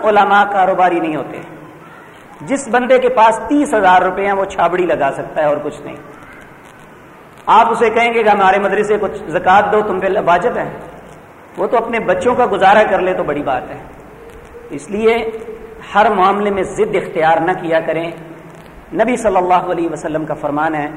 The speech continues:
"یسروا ولا تعسروا"، لوگوں کے لیے آسانی پیدا کرو، مشکلات نہ بناؤ۔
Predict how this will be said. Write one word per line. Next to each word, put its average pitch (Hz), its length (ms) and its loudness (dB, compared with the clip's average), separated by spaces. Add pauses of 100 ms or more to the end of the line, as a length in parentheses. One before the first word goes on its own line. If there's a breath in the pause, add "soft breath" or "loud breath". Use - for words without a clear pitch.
(580)
"یسروا 190 840 -4
ولا 151 200 0
تعسروا"، 135 640 -8 (680)
لوگوں 185 320 -2
کے 185 120 -6
لیے 175 180 -4
آسانی 175 360 -4
پیدا 180 260 -2
کرو، 185 240 -4
مشکلات 156 520 -4
نہ 147 60 -8
بناؤ۔ 131 280 -8